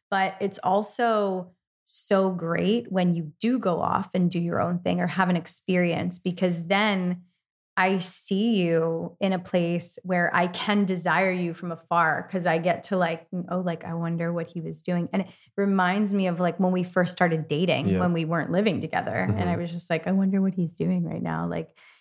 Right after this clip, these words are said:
Speaker 1: you have that, when you have that little bit of distance and you can, like, have that breathing room, as scary as that might sound to
Speaker 2: Mm-hmm.
Speaker 1: people, it creates a lot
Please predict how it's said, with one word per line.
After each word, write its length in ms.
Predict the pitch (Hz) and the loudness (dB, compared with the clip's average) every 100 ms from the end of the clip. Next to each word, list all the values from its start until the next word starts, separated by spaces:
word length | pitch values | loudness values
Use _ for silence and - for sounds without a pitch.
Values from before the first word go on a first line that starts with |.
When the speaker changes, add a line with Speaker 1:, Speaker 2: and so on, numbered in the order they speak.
| _ | _
Speaker 1:
you 140 | 190 190 | -2 0
have 160 | 180 180 | 0 2
that, 240 | 180 - | 2 2
when 140 | 190 | 0
you 80 | 185 | 2
have 100 | 185 | 2
that 140 | 170 185 | 0 2
little 180 | 185 180 | 2 2
bit 120 | 175 | 0
of 180 | 156 - | -2 -2
distance 840 | 170 - - - 208 220 - - - | 0 0 -4 0 2 0 -4 -8 0
and 140 | 180 | 2
you 80 | 170 | 2
can, 160 | 180 | 0
like, 140 | 170 160 | 0 0
have 240 | 180 170 | -2 2
that 200 | 165 - | 0 0
breathing 400 | 160 160 165 185 | -2 0 0 0
room, 460 | 202 214 226 240 240 _ _ _ - | 0 2 2 2 -2 _ _ _ 0
as 160 | 185 - | 0 0
scary 440 | - 175 175 185 | 0 2 4 4
as 120 | 180 | 2
that 220 | 175 156 | 2 2
might 240 | 170 170 - | 2 0 0
sound 680 | - 151 139 175 220 233 240 | 0 2 2 2 0 0 0
to 100 | 233 | 2
Speaker 2:
Mm-hmm. 60 | 240 190 | 2 2
Speaker 1:
people, 360 | 247 247 262 - | 2 2 0 0
it 280 | 185 - _ _ _ _ - | 0 -2 _ _ _ _ -6
creates 680 | 220 202 202 190 - - - | 0 2 2 0 -4 -6 -2
a 80 | 196 | -2
lot 560 | 190 180 175 175 - | 0 0 0 0 -6